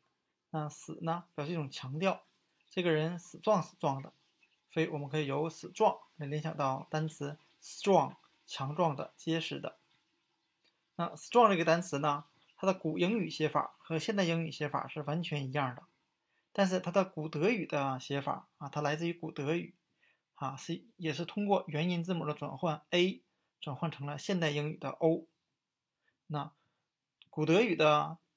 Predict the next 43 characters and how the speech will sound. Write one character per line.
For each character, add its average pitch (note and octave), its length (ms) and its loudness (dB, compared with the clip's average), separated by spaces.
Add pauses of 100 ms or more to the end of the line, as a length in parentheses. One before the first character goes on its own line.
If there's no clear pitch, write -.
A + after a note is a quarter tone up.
含 C#3 340 -6
义 D#3+ 80 -4
啊， C3+ 160 -2
表 C3 160 -2
示 D3+ 140 -8
紧 D#3+ 320 -6
的 C#3 120 -6
和 C3+ 200 -8
硬 F#3 320 0
的。 - 160 -14 (960)
那 E3+ 140 2
我 - 60 -4
们 C#3+ 140 -4
再 E3 100 2
看 E3+ 220 4
一 - 20 -2
下 D#3+ 200 2
strong F#3 520 6
这 E3+ 80 -4
个 D#3 100 0
单 D#3+ 180 0
词 D3+ 100 -6
的 C#3+ 220 4
同 F3 260 -4
源 D3+ 220 0
单 F3 180 -2
词 - 340 -8 (840)
strength。 F3 720 4 (760)
Strength - 640 4 (220)
是 E3 220 -4
strong F3+ 380 4
的 E3 120 -2
名 E3+ 220 -2
词 D#3 180 -4
形 C3+ 220 -6
式， - 260 -8
表 C#3 140 -4
示 D3+ 240 -6
力 A3+ 180 -2
气 D3+ 220 -6
和 C#3+ 140 -8
力 F3+ 200 -2
量。 - 180 -2